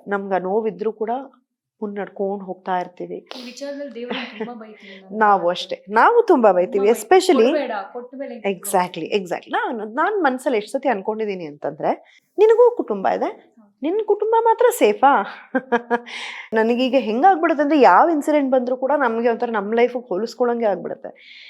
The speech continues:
Speaker 1: ಇವಾಗ ಪಾ-, ಎಲ್ಲರೂ ಅಂತಾರೆ, "ಪಾರ್ವತಿನೂ ಆ ನೋವು ಪಟ್ಟಿಲ್ವಮ್ಮ?" ಪಾರ್ವತಿಗೆ you gave a replacement. ಇಮಿಡಿಯೇಟ್ ಆಗಿ ಗಣೇಶ ಇನ್ನೊಂದ್ ರೂಪದಲ್ಲಿ ಬಂದ. ಅವಾಗ ನನಗಂತಾರೆ, "ನಿನಗೂ ನಿನ್ ಮಗನ್ ರೂಪದಲ್ಲಿ ಕಳಿಸ್ಕೊಟ್ಬಿಟ್ನಲ್ಲ ದೇವ್ರು" ಅಂತಾರೆ. "ಓ, ಓಕೆ, ಸರಿ." But ಒಂದೊಂದ್ಸತಿ is God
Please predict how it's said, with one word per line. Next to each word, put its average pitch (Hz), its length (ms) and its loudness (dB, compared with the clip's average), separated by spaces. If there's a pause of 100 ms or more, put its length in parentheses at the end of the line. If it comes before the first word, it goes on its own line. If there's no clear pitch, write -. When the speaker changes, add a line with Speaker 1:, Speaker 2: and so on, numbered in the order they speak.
(180)
Speaker 1:
ಇವಾಗ 302 200 -4 (360)
ಪಾ-, 226 440 2
ಎಲ್ಲರೂ 277 260 6
ಅಂತಾರೆ, 247 240 -2
"ಪಾರ್ವತಿನೂ 240 600 2
ಆ 277 60 0
ನೋವು 262 200 2
ಪಟ್ಟಿಲ್ವಮ್ಮ?" 233 580 -4
ಪಾರ್ವತಿಗೆ 302 520 -4
you 285 140 -4
gave 294 160 -4
a 311 60 0
replacement. 302 680 -4
ಇಮಿಡಿಯೇಟ್ 262 480 -4
ಆಗಿ 277 180 0
ಗಣೇಶ 240 460 0
ಇನ್ನೊಂದ್ 262 300 0
ರೂಪದಲ್ಲಿ 302 420 2
ಬಂದ. 247 220 0 (800)
ಅವಾಗ 330 180 4
ನನಗಂತಾರೆ, 285 540 2
"ನಿನಗೂ 269 340 4
ನಿನ್ 466 220 4
ಮಗನ್ 320 260 2
ರೂಪದಲ್ಲಿ 294 340 -2
ಕಳಿಸ್ಕೊಟ್ಬಿಟ್ನಲ್ಲ 254 760 0 (120)
ದೇವ್ರು" 220 320 0
ಅಂತಾರೆ. 180 340 -6
"ಓ, 190 60 -2
ಓಕೆ, 175 440 -10
ಸರಿ." 165 320 -6 (460)
But 262 160 4
ಒಂದೊಂದ್ಸತಿ 254 480 0
is 247 80 -2
God 208 420 4